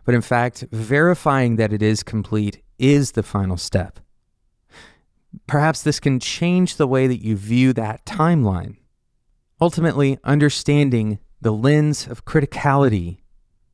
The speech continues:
is key to realizing that some of the actions that we take hold more utility than others.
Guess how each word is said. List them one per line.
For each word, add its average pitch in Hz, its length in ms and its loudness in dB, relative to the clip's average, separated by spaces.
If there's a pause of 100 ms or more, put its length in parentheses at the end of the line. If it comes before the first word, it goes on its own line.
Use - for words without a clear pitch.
(120)
is 123 400 2 (120)
key 110 520 -2 (580)
to 131 360 0
realizing 151 680 2
that 123 140 -4
some 175 440 0
of 143 160 -6
the 139 140 2
actions 117 460 -4
that 113 120 -2
we 113 120 -4
take 143 460 0 (320)
hold 156 680 0 (360)
more 143 300 2
utility 151 800 0
than 120 260 0
others. 120 480 -2